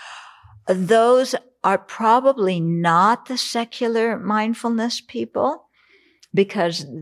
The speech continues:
secular mindfulness doesn't talk about dhyanas or things, you know, Buddhist type of things. Um, so it's probably people practicing the path.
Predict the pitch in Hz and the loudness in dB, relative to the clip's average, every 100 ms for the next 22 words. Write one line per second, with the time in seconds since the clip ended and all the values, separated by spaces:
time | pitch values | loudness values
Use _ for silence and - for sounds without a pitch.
0 | 113 151 - 208 208 196 180 156 156 160 | -14 -10 -4 -2 0 -2 -2 -2 -2 -2
1 | - 165 180 156 - 151 151 151 - 131 | -8 -10 -8 -10 -6 -6 -6 -10 -10 -10
2 | 151 123 117 131 - - 151 143 147 143 | -10 -10 -8 -8 -10 -10 -8 -6 -6 -8
3 | 135 - 120 147 160 - _ _ _ _ | -8 -12 -12 -14 -16 -20 _ _ _ _
4 | _ _ - 156 165 147 143 113 180 151 | _ _ -10 -6 -6 -8 -12 -10 -8 -8
5 | 147 160 160 127 - - - - 147 - | -8 -8 -8 -8 -8 -10 -12 -8 -8 -8
6 | - - - 113 113 - - _ _ - | -16 -16 -16 -14 -14 -14 -18 _ _ -20
7 | _ _ _ 156 160 156 151 151 107 - | _ _ _ -4 -2 -2 -2 -4 -8 -12
8 | _ _ _ _ - _ - 208 175 175 | _ _ _ _ -20 _ -2 2 2 -2
9 | - 185 160 180 160 156 156 165 165 165 | -2 0 0 0 -4 -8 -4 -6 -2 -6
10 | - - 165 214 294 - 220 - - - | -6 -6 -2 -2 -2 -8 -10 -10 -10 -10
11 | 139 - - - - 208 - | -10 -12 -12 -8 -6 -8 -12